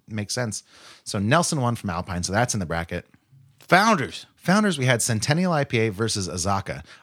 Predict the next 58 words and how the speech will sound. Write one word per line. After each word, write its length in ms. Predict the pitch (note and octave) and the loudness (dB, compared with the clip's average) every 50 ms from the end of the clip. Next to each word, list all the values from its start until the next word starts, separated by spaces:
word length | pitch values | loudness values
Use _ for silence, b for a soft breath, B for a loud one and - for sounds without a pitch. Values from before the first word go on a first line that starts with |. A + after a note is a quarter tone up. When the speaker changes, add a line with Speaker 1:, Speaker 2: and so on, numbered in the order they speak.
| _ - | _ -4
Speaker 1:
I 60 | C3 | -2
have 240 | A#2+ C#3+ G3+ G3+ - | 0 0 -2 -2 -2
to 120 | - A#2+ | -4 -2
assume, 280 | G#2 - - A2+ G#2 F#2 | -2 -2 -2 -2 -2 -2
Johnny, 200 | F#2 F#2 F2+ F#2 | -2 -2 -4 -4
when 140 | F2 F2+ F2+ | -4 -4 -2
you 140 | G2+ B2 C3+ | -2 -2 -2
voted 280 | G#2 F2 E2 E2 E2 E2 | -2 -4 -4 -4 -4 -6
in 80 | D#2+ | -8
this 100 | D#2 D#2 | -10 -12
play-in 260 | - - F2+ F2 F2 E2 | -12 -10 -8 -8 -6 -6
round, 180 | E2 E2 E2+ | -6 -6 -4
you 120 | F#2+ C#3+ D3 | 0 0 0
went 120 | C3+ A2+ | 0 0
with 100 | G2 - | -2 -6
Azacca 320 | F#2+ E2 E2 F2 E2 - - | -6 -4 -4 -4 -4 -4 -6
I 60 | D2+ | -10
P 60 | C2 - | -4 0
A. 20 | |
Speaker 2:
Goddamn 420 | - B2+ B2+ A2+ B2+ A#2+ A#2 A#2 | 4 4 4 6 6 6 6 6
right. 180 | B2+ A#2+ G2+ - | 6 4 4 2
I 60 | - G#2+ | 0 2
love 220 | A#2 C3 C3+ B2 | 4 4 4 4
that 120 | A2 G2 - | 4 2 2
Speaker 1:
You 80 | G#3 | 2
Speaker 2:
beer. 120 | - A3 A3+ | 2 2 2
Speaker 1:
love 280 | A#3 B3+ D4+ E4+ A3 | 2 2 2 2 2
that 180 | - A#2+ A2 - | 4 4 4 2
beer. 140 | - F2+ F#2+ | 0 0 2
I 40 | A#2+ | 2
Speaker 2:
I 20 | |
Speaker 1:
think 120 | D3+ E3 - | 2 2 0
Speaker 2:
do. 120 | - A#2 D3 | -2 -4 -4
Speaker 1:
we, 60 | B2+ - | -4 -2
we've 200 | C#3 F3 F#3 - | 0 0 2 4
talked, 200 | - C#3+ B2 - | 4 2 4 4
I 60 | B2 | 4
don't 140 | B2 A#2 G#2+ | 2 4 2
know, 180 | G2+ G2 G2 E2 | 2 0 2 2
I 100 | G2 G2+ | 0 0
should 160 | - - G#2 | 0 0 -2
have 120 | F#2 - | -4 -4
prepared, 360 | - F2+ - - G2+ F#2 E2 | -8 -8 -6 -4 -2 -2 -2
but 160 | D2+ F2+ - B B B B B B | -4 -6 -6 B B B B B B
I 120 | - G#2+ A#2 | -2 0 2
don't 100 | C3 A#2+ | 2 2
know 80 | C3 A2+ | 2 2
what 160 | G#2 B2+ C#3+ | 2 2 2
episode 260 | C#3 - - - A#2+ | 2 2 0 0 0
it 40 | G2+ | 0
was, 220 | F#2 F#2+ F#2 F2+ E2+ | 0 0 0 -2 -2
but 180 | - G2+ - | -2 -4 -2
I 80 | - A2+ | 0 0
remember 260 | A#2 A#2 A2+ G#2 F#3 | 0 0 2 4 4
Speaker 2:
Doesn't 240 | F#3 F3+ C#3+ D3+ C#3+ | 4 6 4 4 2
matter. 240 | B2+ A2 G2 F#2 A2+ | 4 4 2 2 0
Speaker 1:
hating 340 | A#2 A#2+ B2+ B2+ A2+ A2+ G2+ | 0 0 2 2 0 0 -2
Azacca. 540 | F#2 F2 - F2 D2 - - - - - | -4 -4 -4 -6 -6 -8 -10 -14 -16 -16